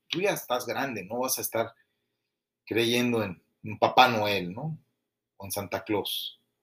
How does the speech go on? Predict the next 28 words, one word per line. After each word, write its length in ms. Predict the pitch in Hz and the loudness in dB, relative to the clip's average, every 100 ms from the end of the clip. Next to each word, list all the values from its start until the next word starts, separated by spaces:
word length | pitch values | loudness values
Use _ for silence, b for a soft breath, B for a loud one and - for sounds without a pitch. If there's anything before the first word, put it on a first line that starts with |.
| _ _ _ _ _ _ _ _ _ | _ _ _ _ _ _ _ _ _
Me 80 | - | -4
gusta 240 | 160 190 160 | 2 2 6
creer 220 | 147 147 | 8 8
en 60 | |
San 160 | 135 113 | 6 2
Valentín 560 | 104 101 98 147 151 117 | 2 0 0 0 0 0
y 40 | |
en 80 | 95 | -4
la 140 | - | -8
primavera. 640 | 95 95 101 127 127 131 - _ _ - | -12 -4 2 4 4 0 -10 _ _ -14
Este 280 | 107 - | -8 2
año 260 | 120 120 131 | 4 4 0
nos 220 | 123 - | -2 -6
mintieron 440 | 90 - 113 117 127 | -12 0 4 4 0
con 120 | 95 | -8
la 100 | 87 | -8
primavera, 540 | - 90 101 131 - - _ - | -8 -8 -4 -4 -4 -16 _ -10
no 120 | 104 | -6
hubo 200 | 101 90 | -6 -6
polinización, 800 | 90 92 90 - 87 131 147 123 | -8 -10 -10 -8 -4 -4 -4 -8
las 180 | - | -10
abejas, 520 | - 113 - 117 - - _ _ _ _ | -10 -10 -12 -14 -14 -18 _ _ _ _
las 140 | - | -12
abejas 320 | 117 143 151 | -10 -8 -8
no 80 | 139 | -8
estamos 300 | 131 135 127 | -8 -6 -6
haciendo 300 | 104 - 117 | -6 -8 -8
mucho. 320 | 104 104 - | -12 -12 -14